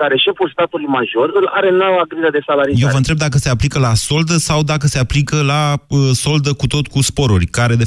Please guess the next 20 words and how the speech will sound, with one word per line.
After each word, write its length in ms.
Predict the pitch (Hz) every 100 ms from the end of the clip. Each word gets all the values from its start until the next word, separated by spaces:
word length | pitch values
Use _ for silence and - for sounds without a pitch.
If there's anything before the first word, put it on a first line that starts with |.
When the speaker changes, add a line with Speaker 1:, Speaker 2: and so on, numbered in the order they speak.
| 131
Speaker 2:
fapt 140 | 120 113
dublează 280 | 113 113
solda 340 | 107 107 87 76 -
în 120 | - 95
armată. 240 | 90 87 - _ _ _ -
Speaker 1:
Da, 160 | - - - - 131
normal 300 | 135 170 202
da. 140 | 220 117 - _
Dar 180 | 139 139
gândiți-vă 500 | 147 147 202 160 190
că 100 | -
este 120 | 170 170
un 80 | 151
coeficient 460 | 156 139 127 156 180
de 100 | 185
salarizare 540 | 165 143 131 117 160 208 -
cât 140 | -
al 120 | 170
unui 200 | 165 190
primar 380 | 190 151 127 147